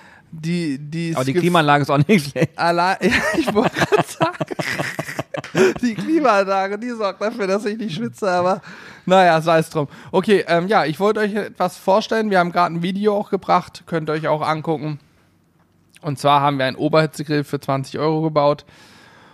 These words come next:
Speaker 1: Es gab Kommentare, die gesagt haben, „Moment mal, die Rechnung stimmt nicht ganz, denn als Kohlegriller zahle ich null Euro.“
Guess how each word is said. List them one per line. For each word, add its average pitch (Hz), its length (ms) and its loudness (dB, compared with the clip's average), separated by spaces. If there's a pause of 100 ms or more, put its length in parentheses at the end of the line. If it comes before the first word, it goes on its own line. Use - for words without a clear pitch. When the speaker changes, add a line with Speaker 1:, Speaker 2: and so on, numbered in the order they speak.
Speaker 1:
Es - 100 -20
gab 254 280 2
Kommentare, 233 580 4
die 226 140 -2
gesagt 208 340 0
haben, 196 160 0
„Moment 185 320 -2
mal, 190 380 0 (360)
die 196 200 -4
Rechnung 190 320 2
stimmt 214 260 -2
nicht 185 180 -6
ganz, 175 240 0
denn 170 200 0
als 165 180 -2
Kohlegriller 170 600 2
zahle 165 280 0
ich 147 100 -6
null 190 220 4
Euro.“ 147 420 -4